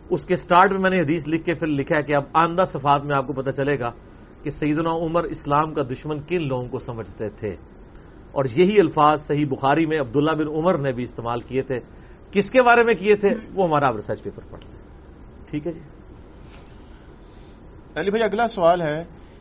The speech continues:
Speaker 2: کسی ولی اللہ کی ولایت کی، کو چیک کرنے کا طریقہ کیا ہے؟ اس حوالے سے کوئی فارمولہ ہے تو وہ بھی بتا دیں۔ عموماً کہا جاتا ہے کہ اولیاء اللہ کو نہ تو کوئی خوف ہوتا ہے اور نہ ہی غم۔
Speaker 1: جی ہاں۔
Speaker 2: اگر ایسا ہی ہے تو دھماکے کی آواز سے بڑے بڑے علماء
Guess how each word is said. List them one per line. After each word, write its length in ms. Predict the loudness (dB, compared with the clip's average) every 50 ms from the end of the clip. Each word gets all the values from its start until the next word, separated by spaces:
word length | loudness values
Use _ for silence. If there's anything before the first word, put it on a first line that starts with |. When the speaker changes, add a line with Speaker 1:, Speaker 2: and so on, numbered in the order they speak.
| -20 -18 -16
Speaker 2:
کسی 220 | -14 -14 -10 -8
ولی 280 | -8 -6 -4 -2 -2 -2
اللہ 320 | 0 0 0 -2 -2 -2 -6 -12 -12
کی 80 | -10 -8 -6
ولایت 440 | -2 2 2 2 2 2 0 -4
کی، 100 | -6 -10 -16 -16 -18 -20 -20 -12
کو 140 | -8 -6 -6
چیک 340 | -6 -6 -6 -6 -6 -6 -6
کرنے 220 | -6 -6 -6 -6
کا 120 | -6 -6 -6
طریقہ 340 | -6 -8 -10 -6 -4 -4 -4 -2
کیا 240 | 0 0 2 2 0
ہے؟ 160 | -2 -6 -8 -12 -14 -18 -18 -16 -16 -18 -18 -18 -14 -12
اس 200 | -12 -10 -8 -4
حوالے 320 | -2 0 2 2 0 0 -2
سے 300 | -4 -6 -6 -4 -6 -6 -8 -10 -14 -14 -14 -14 -16 -10 -4
کوئی 160 | -4 -2 -2
فارمولہ 380 | -2 -2 -4 -4 -4 -2 0 2
ہے 280 | 2 2 2 0 -2
تو 140 | -4 -4 -4
وہ 120 | -4 -4 -4
بھی 80 | -4
بتا 280 | -4 -2 0 0 0 0
دیں۔ 180 | 0 -2 -6 -8 -10 -16 -20 -20 -20 -20 -20 -14 -8
عموماً 280 | -6 -4 -4 -2 -4 -4
کہا 200 | 0 2 4 4
جاتا 400 | 4 6 4 4 4 4 2 2
ہے 200 | 4 2 0 0
کہ 120 | -2 -4 -6
اولیاء 380 | -6 -6 -4 -2 0 2 2
اللہ 320 | 2 2 0 0 0 0 0 0
کو 80 | -4 -6
نہ 120 | -2 -2 -2 -2
تو 80 | -2 -4
کوئی 160 | -6 -6 -8
خوف 380 | -8 -8 -4 -2 -2 -2 -2 -2
ہوتا 280 | -4 -2 -2 -2 -2
ہے 120 | 0 -2 -4 -6 -10 -16 -20 -20 -18 -10
اور 120 | -8 -6 0
نہ 100 | 2 2 2 2
ہی 80 | 2
غم۔ 220 | 0 0 -2 -4 -4 -8 -16 -18 -20 -14 -6 -2
Speaker 1:
جی 100 | 0 0
ہاں۔ 60 | 0
Speaker 2:
اگر 200 | 2 0 0 2
ایسا 300 | 2 2 2 0 -2 -4
ہی 160 | -2 -2 0
ہے 160 | 0 0 0
تو 140 | 0 -2 -4
دھماکے 420 | -4 -2 -2 0 0 0 -2 -4
کی 140 | -8 -8 -4
آواز 440 | -2 0 2 4 4 4 4 2 0
سے 80 | -6 -8
بڑے 340 | -6 -4 -4 -2 -2 -2
بڑے 260 | -4 -4 -4 -4 -4 -4
علماء 560 | -4 -6 -6 -4 -4 -4 -4 -2 -2 0 -2